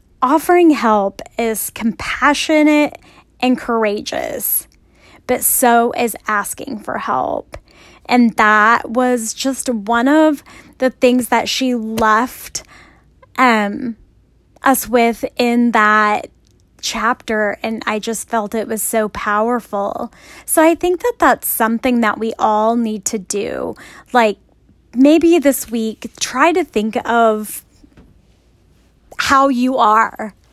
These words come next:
as a helper. Are you the helper, or how do you feel about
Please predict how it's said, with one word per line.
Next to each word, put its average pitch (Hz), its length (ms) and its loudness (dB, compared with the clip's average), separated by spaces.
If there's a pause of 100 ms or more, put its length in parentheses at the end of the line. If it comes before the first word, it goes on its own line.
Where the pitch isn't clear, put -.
as 214 720 2 (680)
a 247 60 2
helper. 262 800 2 (400)
Are 233 120 2
you 247 120 4
the 226 120 0
helper, 262 800 2
or 220 680 2 (260)
how - 180 -2
do 240 60 0
you 233 140 -2
feel 226 240 0
about 202 300 2